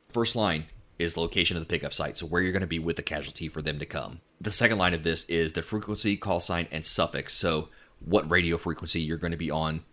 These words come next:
so that, that when they get in the area, they can start calling out to you to find out where you are, what your E T A is, how the casualty's doing, and the call sign of what you are going to be, who they should talk to,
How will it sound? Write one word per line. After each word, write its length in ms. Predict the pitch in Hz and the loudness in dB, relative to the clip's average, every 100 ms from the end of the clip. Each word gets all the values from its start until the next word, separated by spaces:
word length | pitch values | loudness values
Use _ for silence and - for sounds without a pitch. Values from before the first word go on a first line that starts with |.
| _ - | _ -8
so 200 | - 78 | -4 -2
that, 160 | 76 | -2
that 120 | 80 73 | -2 -4
when 120 | 80 | 0
they 100 | 87 | 2
get 140 | 90 | 2
in 80 | 82 | 2
the 120 | 80 | 2
area, 220 | 90 80 | 4 4
they 140 | 76 80 | 0 -2
can 140 | 80 | -2
start 340 | - 78 76 - _ _ - | 0 0 0 -6 _ _ -8
calling 260 | - 78 85 | 0 2 6
out 160 | 85 | 4
to 80 | - | 2
you 100 | 78 | -4
to 60 | 76 | -2
find 260 | 85 80 | 0 2
out 220 | 80 - - _ | 0 -2 -8 _
where 240 | 82 85 78 | -2 2 2
you 180 | 80 82 | 2 4
are, 360 | 80 76 - - - | 4 2 -2 -12 -6
what 220 | 82 - | -2 -2
your 120 | 65 | -4
E 40 | 80 | -6
T 320 | 80 78 76 | -2 -2 0
A 40 | |
is, 200 | 76 76 - - - | -2 -4 -8 -18 -12
how 180 | - 98 | 0 2
the 80 | 85 | 4
casualty's 440 | 90 85 82 82 | 2 2 0 -4
doing, 320 | 82 80 78 - | -2 -2 -4 -4
and 360 | 92 85 82 - _ | -2 -2 -4 -8 _
the 80 | 92 | -10
call 240 | - 92 | 2 2
sign 300 | - 85 85 | 4 0 0
of 240 | 73 80 78 | -2 -4 0
what 260 | 87 - | 0 0
you 180 | 85 85 76 | -2 -4 -2
are 20 | |
going 240 | 82 78 | -2 -2
to 80 | 76 | -4
be, 380 | 73 71 55 - - - | -6 -8 -10 -18 -20 -2
who 160 | 98 | 0
they 140 | 87 87 | 4 2
should 160 | 90 | 2
talk 260 | - 71 - | -2 -4 -4
to, 260 | - 62 | -6 -8